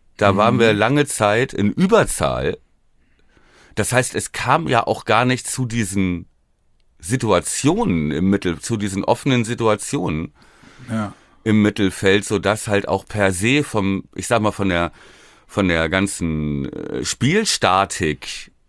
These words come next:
Speaker 1: Interceptions
Speaker 2: Mhm. Ja, gegen
Speaker 1: Glaub-
Speaker 2: Dortmund zum Beispiel waren wir ja relativ, waren wir ja auch relativ, relativ dominant, ne?
Speaker 1: Richtig.
Speaker 2: Ja.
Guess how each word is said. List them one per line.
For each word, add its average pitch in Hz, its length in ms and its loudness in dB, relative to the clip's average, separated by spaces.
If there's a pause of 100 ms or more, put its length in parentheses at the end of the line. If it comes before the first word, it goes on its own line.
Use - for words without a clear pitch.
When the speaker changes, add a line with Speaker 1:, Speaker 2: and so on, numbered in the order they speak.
(240)
Speaker 1:
Interceptions 98 1040 -2
Speaker 2:
Mhm. 104 480 -8 (1400)
Ja, 120 120 0
gegen 120 120 -2
Speaker 1:
Glaub- 101 140 4
Speaker 2:
Dortmund 135 300 0
zum 147 100 -4
Beispiel 143 260 0
waren 135 160 0
wir 135 80 0
ja 131 60 2
relativ, 135 480 -2
waren 123 260 0
wir 135 80 0
ja 127 220 2
auch 120 200 -4
relativ, 127 760 -4 (240)
relativ 113 920 -4
dominant, 120 560 0
ne? 131 220 -10 (200)
Speaker 1:
Richtig. 85 600 -4 (280)
Speaker 2:
Ja. 95 140 -8